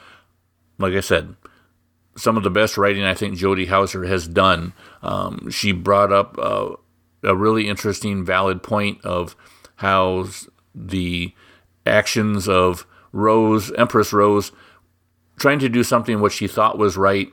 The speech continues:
and try to free this race who had been enslaved,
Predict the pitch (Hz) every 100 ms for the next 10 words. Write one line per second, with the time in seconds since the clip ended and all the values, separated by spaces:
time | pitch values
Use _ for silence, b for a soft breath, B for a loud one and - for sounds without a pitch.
0 | - 95 - 98 95 98 - 104 101 98
1 | 92 - 95 101 101 - 98 95 95 95
2 | 92 - 95 92 92